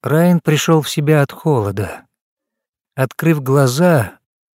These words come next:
он увидел сквозь просвет в ветвях усыпанное звездами небо и понял, что лежит на уже успевшей остыть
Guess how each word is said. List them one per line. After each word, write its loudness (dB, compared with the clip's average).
он 2
увидел 2
сквозь -2
просвет 0
в -8
ветвях 0
усыпанное 2
звездами 2
небо 0
и -6
понял, 2
что -2
лежит 0
на 2
уже 0
успевшей 0
остыть -2